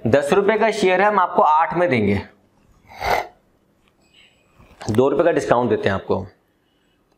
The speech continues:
तो कहाँ चला गया वो? हमारा चला गया आठ रुपये में। तो आपको चीज़ दस रुपये की है आपकी, लेकिन आपने दस रुपये की चीज़ के लिए दिए आठ रुपये,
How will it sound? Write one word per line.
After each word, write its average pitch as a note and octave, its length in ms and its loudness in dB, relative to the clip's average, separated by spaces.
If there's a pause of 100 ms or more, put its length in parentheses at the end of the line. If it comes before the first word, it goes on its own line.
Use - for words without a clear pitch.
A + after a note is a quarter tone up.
(140)
तो D#3 80 2
कहाँ D#3 220 -2
चला D#3 220 2
गया D#3 160 0
वो? F3 200 -4 (680)
हमारा B2 200 4
चला A#2+ 220 2
गया D#3+ 300 0 (1600)
आठ C#3 220 0
रुपये B2 220 -2
में। F#2+ 220 -6 (320)
तो E3 60 2
आपको D#3 420 2
चीज़ G3+ 260 0
दस F3 120 0
रुपये F#3 200 2
की A#3 140 0
है A3 60 4
आपकी, D3+ 520 -2 (240)
लेकिन D#3 160 2
आपने D#3 280 0
दस D3+ 180 0
रुपये D#3+ 200 2
की D#3+ 80 2
चीज़ D#3 240 0
के D#3+ 80 2
लिए D#3+ 120 0
दिए C#3 340 0
आठ G#2+ 300 -2
रुपये, - 220 -4